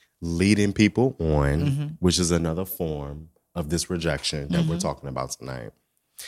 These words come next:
Speaker 1: When you're leading people on, sometimes you could really have pure intentions in the beginning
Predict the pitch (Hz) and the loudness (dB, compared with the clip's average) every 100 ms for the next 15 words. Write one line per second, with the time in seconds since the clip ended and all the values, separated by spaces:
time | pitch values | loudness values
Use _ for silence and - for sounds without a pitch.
0 | - - - 101 120 165 156 127 113 113 | -16 -12 0 4 6 4 4 2 2 0
1 | 107 78 107 113 - 127 123 120 110 101 | 0 -2 0 0 0 -2 -2 -2 -2 -2
2 | 95 90 - _ _ _ - 92 113 120 | -2 -4 -6 _ _ _ -12 -2 -2 0
3 | 117 95 87 107 107 104 90 98 92 92 | -2 -2 0 2 2 0 -2 -2 0 0
4 | 87 - - 98 82 85 - 85 - 71 | -2 -6 -2 0 0 -2 -4 -6 -6 -8
5 | 69 69 - - _ _ _ _ _ _ | -10 -12 -14 -14 _ _ _ _ _ _
6 | _ _ 92 87 78 85 82 73 67 69 | _ _ -2 -2 0 0 0 0 -4 -8